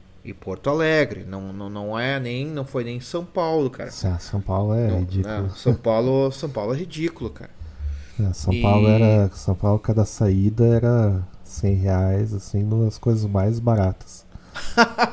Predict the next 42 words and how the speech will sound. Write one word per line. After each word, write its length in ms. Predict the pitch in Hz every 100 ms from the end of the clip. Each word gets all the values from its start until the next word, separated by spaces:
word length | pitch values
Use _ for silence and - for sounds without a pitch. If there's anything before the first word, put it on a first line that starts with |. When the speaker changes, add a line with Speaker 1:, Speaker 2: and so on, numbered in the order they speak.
| -
Speaker 2:
É, 220 | - 92 208
tipo, 240 | - -
a 220 | 104 95 90 -
Speaker 1:
Há 100 | 107
Speaker 2:
saia-, 0 |
Speaker 1:
quanto 280 | 107 107 107
Speaker 2:
você 120 | -
Speaker 1:
tempo 300 | 98 190 117
Speaker 2:
saiu 120 | 113 131
Speaker 1:
isso, 20 |
Speaker 2:
de 140 | 131
Speaker 1:
cara? 300 | - 127 120
Speaker 2:
casa 100 | 131
Speaker 1:
Quinze 400 | 147 180 165 170
anos. 500 | 175 180 180 - - -
<laughs> 280 | 254 - - -
Speaker 2:
Faz 320 | 294 90 90
uns 120 | 104
dez 300 | - 143 180
anos 380 | 160 160 135 104
aí, 240 | 98 90 85 98
vai 300 | 90 85 92
uns 120 | 113
dez 300 | 165 143 135
anos 240 | 131 135
pra 140 | 107 151
mais 400 | 120 117 98 92
aí. 160 | 95 - - - - - - - - - - -
Me 120 | 101
lembro 320 | 92 98 113
que 140 | 110 -
teve 220 | 113 107
uma 160 | 113
vez 240 | 107 110 110
que 340 | - 110 101
fui 380 | 95 - 104 101 101
comer 260 | - 98
num 160 | 101 101
lugar 400 | 92 92 92 98
lá, 460 | 92 90 101 131 151 -
quatrocentos 540 | 107 - - 117 -
continha, 640 | - 143 120 - 120 156